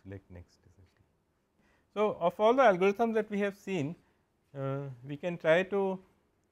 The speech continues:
uh, arrange them in order of, uh, how effective they are and we can draw a partial order between these algorithms.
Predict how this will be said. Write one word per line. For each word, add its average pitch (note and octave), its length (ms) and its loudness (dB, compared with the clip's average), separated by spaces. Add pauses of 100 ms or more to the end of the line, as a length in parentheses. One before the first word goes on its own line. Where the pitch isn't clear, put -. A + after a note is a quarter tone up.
(160)
uh, C3 260 -10 (880)
arrange E3 340 0
them E3+ 340 -2
in C#3+ 240 -10
order C3+ 460 -2 (920)
of, B2+ 220 -2 (140)
uh, A#2 260 -4 (1700)
how C#3+ 140 2
effective D3 500 -4
they C3 120 0
are D#3+ 160 0 (760)
and C#3+ 340 -6 (300)
we C#3+ 120 -6
can D3+ 240 -6
draw E3 420 4
a C#3 40 0
partial C#3+ 540 -4
order C3 400 -2 (800)
between C#3 320 -6
these B2+ 220 -6 (920)
algorithms. A2+ 460 -12